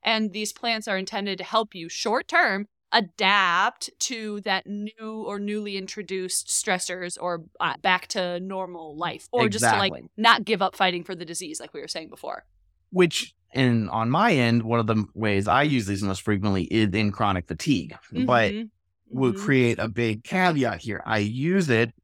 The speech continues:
Speaker 1: Yeah.
Speaker 2: a lot like Alyssa's talking about that we use with at-, how we use it with athletes is as a short-term performance enhancing boost. So
Speaker 1: Mm-hmm.
Speaker 2: it's not,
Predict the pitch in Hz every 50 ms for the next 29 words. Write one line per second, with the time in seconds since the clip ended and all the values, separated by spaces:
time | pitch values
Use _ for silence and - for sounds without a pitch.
0 | _ _ _ _ 156 156 151 - 120 113 110 113 113 117 131 139 - - 127 120
1 | 120 117 107 - - - 117 117 131 151 - - 131 117 - - 117 107 107 104
2 | 101 101 98 95 98 87 71 92 104 92 92 104 101 101 104 104 101 95 101 92
3 | - - 151 143 131 - - - 120 107 107 107 98 98 98 78 - - 101 98
4 | 95 98 78 80 - - 160 180 233 - - 104 85 71 67 - - - - _
5 | _ _ _ _ - 131 120 120 113 107 - - 120 117 107 110 110 - - -
6 | - 151 147 127 - - - - - 123 120 113 110 110 104 107 110 - _ _
7 | _ _ _ _ _ _ _ _ _ _ _ - - - 143 120 - - - 160
8 | 143 143 147 147 143 131 120 - - - - - - - _ 127 123 117 - 160
9 | 127 123 110 95 - - 127 107 104 104 101 - _ _ _ 151 127 - - -
10 | - - - - _ _ _ _ _ - 220 190 214 139 127 104 - - 135 143
11 | 147 156 156 135 -